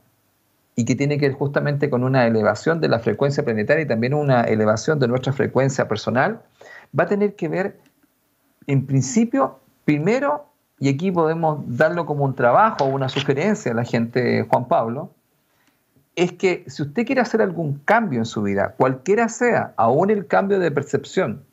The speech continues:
para tomar lo que viene, lo primero que tiene que hacer la persona es que tiene que ser consciente de cuáles son sus percepciones o sus paradigmas.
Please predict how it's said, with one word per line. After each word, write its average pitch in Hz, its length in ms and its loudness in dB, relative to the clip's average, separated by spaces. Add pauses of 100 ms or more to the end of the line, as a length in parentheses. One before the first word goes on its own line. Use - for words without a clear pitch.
(520)
para 139 220 4
tomar 127 380 0
lo 220 160 2
que 202 100 -4
viene, 143 380 -4 (1300)
lo 151 100 2
primero 185 300 0
que 240 80 -4
tiene 240 160 -2
que 220 80 0
hacer 208 160 0
la 196 80 2
persona 214 360 -2
es 147 100 -6
que 160 100 -2
tiene 180 200 0
que 175 100 0
ser 175 240 -4
consciente 190 960 -2 (840)
de 135 160 0
cuáles 214 280 2
son 220 180 -2
sus 151 200 -2
percepciones 208 920 -4 (140)
o 143 100 2
sus 143 180 -2
paradigmas. 147 720 0